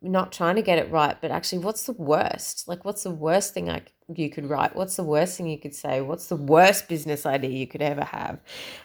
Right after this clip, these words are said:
And, and then start from there, 'cause it,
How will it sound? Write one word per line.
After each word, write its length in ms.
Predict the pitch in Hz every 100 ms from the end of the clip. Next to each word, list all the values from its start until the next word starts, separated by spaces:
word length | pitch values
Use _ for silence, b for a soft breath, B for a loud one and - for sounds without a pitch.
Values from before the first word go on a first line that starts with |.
| _
And, 380 | - 170 165 165 -
and 220 | 170 170
then 160 | 170
start 340 | 160 - 156 -
from 200 | - 156
there, 260 | 147 143
'cause 240 | - 165 143
it, 160 | -